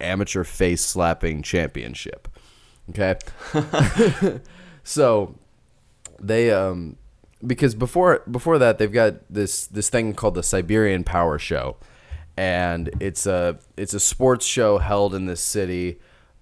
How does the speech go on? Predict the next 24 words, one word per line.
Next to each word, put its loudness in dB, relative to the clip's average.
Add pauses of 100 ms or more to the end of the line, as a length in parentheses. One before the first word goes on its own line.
(380)
over 0
this -6
past 0
weekend. -8 (560)
And -4 (640)
it -4
features -2
these -10
professional -8
athletes, -8
and -8
they -8
compete -10
against -10
each -10
other -4
in -10
these -10
feats -8
of, -10
like, -8
manly -6
strength -10
and, -8